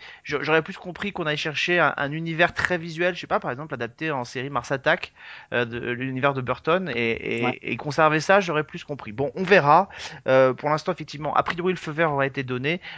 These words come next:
Speaker 1: Reste à savoir si, euh, ça ira jusqu'au bout.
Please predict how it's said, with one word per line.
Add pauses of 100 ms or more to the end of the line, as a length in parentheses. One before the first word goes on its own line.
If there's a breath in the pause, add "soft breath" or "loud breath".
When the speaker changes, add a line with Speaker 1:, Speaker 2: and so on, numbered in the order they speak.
(100)
Speaker 1:
Reste
à
savoir
si,
euh,
ça
ira
jusqu'au
bout.